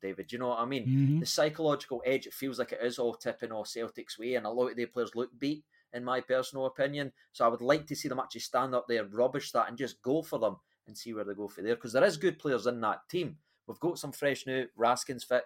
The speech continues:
Speaker 1: Cantwell's there, et cetera. We just need to see them perform in what is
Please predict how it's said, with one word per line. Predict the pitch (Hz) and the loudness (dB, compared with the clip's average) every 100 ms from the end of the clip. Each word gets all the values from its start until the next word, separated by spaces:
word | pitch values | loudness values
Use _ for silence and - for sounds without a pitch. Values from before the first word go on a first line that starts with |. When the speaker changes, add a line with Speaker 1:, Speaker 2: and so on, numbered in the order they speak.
| - | 0
Speaker 1:
Cantwell's | 117 117 120 117 | -4 -2 -4 -2
there, | 113 117 113 - _ - | 0 0 0 -8 _ -16
et | 104 | -6
cetera. | 135 123 120 | -2 -2 -2
We | 117 | -8
just | 127 127 | -8 -10
need | 127 | -12
to | 120 | -8
see | - 123 | -6 -4
them | 107 | -6
perform | 101 - 123 110 | -10 0 2 2
in | 107 | 2
what | - 127 | 4 6
is | 113 95 | 6 2